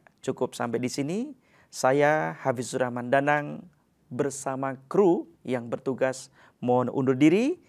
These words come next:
di hadapan anda. Wa akhiru da'wana alhamdulillah.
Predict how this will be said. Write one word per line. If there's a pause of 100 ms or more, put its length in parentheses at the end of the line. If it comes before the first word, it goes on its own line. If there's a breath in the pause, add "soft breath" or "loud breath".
(140 soft breath)
di
hadapan
anda. (480 soft breath)
Wa
akhiru
da'wana
alhamdulillah.